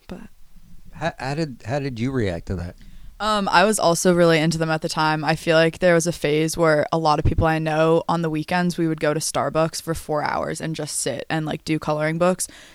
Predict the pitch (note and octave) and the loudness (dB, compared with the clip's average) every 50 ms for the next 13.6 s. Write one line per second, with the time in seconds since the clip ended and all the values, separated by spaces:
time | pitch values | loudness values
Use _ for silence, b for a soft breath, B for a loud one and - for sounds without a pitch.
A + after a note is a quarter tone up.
0 | B B - F3+ E3+ E3 D#3 - E3+ D#3+ D#3 D#3+ - D#3+ D#3 - D#3 D3 D3 - | B B 0 2 2 2 2 0 0 0 0 0 -2 -4 -4 0 -2 -2 -2 -2
1 | D#3 D#3 D3+ C#3+ D3 C#3 C3 B2+ G2 A2 - - - C3+ B2+ D#3 D3 - D#3 D3+ | -4 -4 -4 -4 -4 -4 -2 -2 -2 -4 -2 -2 -2 -2 -2 -2 -4 -4 -4 -2
2 | - D#3 A#2 D3+ - D#3 D#3 D3+ D3+ D3 - C#3+ D3 D3+ - - - - D#3+ D3 | -2 -4 -4 -4 -6 -8 -6 -8 -8 -6 -6 -6 -4 -4 -6 -8 -4 -2 -2 -2
3 | - G#2+ D3 D3+ - D#3+ C#3+ C3+ D3 D3 C3 - - - D3+ B2+ D#3 - - - | -2 -4 -6 -6 -6 -6 -6 -4 -4 -6 -6 -8 -10 -6 -4 -4 -4 -4 -4 -4
4 | D3 C#3 - - D#3 D#3 D#3+ D3+ D3+ D3 G2 - F3 E3+ - E3+ D#3 D#3 D#3 D#3 | -4 -4 -4 -6 -8 -8 -6 -6 -6 -4 -4 -4 -4 -2 -2 -2 0 0 0 -2
5 | D#3 B B B B B B B - E3 F#3 F#3+ F#3 - C4 C4 A3+ A#3 G#3+ - | -2 B B B B B B B 6 6 6 6 6 6 4 6 6 4 2 2
6 | G#3+ F#3+ - - F3+ E3+ E3+ E3 D#3+ D#3+ D#3 D3+ D3+ D3 D3 D3 D3+ D#3 D#3 - | 0 -2 0 0 0 0 0 0 -2 -2 -2 -2 -2 -4 -2 -4 -4 -4 -4 -6
7 | - - D3+ D#3+ D3+ D3 D3+ - - - - D#3+ - - - - - - - - | -6 -4 -6 -4 -4 -4 -6 -6 -8 -6 -6 -6 -6 -4 -6 -6 -8 -6 -6 -6
8 | - - - - - - - - - - - E2 F2+ - - - _ - E3 E3 | -6 -8 -8 -8 -8 -6 -4 -4 -4 -4 -4 -4 -6 -8 -10 -14 _ -14 -10 -8
9 | D#3+ D#3+ - - D#3 - - - - - - - - - - - - _ - F3+ | -8 -8 -8 -8 -10 -8 -8 -8 -8 -6 -6 -6 -6 -6 -6 -8 -10 _ -10 -8
10 | - - - - - - - - - - - E3 - - - - - - - - | -8 -8 -8 -8 -8 -8 -8 -10 -10 -10 -10 -8 -6 -4 -4 -4 -4 -4 -6 -6
11 | - - - - - - - - D#4 D4+ F#3 E3 - - - F3+ F3 - F3 F3+ | -6 -6 -6 -8 -8 -8 -8 -6 -4 -4 -4 -4 -6 -6 -6 -6 -8 -6 -6 -6
12 | F3+ F3 - D#3 D#3+ E3 E3 E3 D#3+ D3+ D#3 D#3+ D#3+ D#3+ - E3+ D#3+ - - D3 | -6 -6 -6 -6 -4 -4 -4 -4 -4 -4 -4 -6 -8 -6 -6 -8 -6 -6 -8 -10
13 | D3+ D#3 D#3+ E3+ - _ - - - D#3 - | -10 -10 -10 -12 -14 _ -18 -14 -14 -12 -12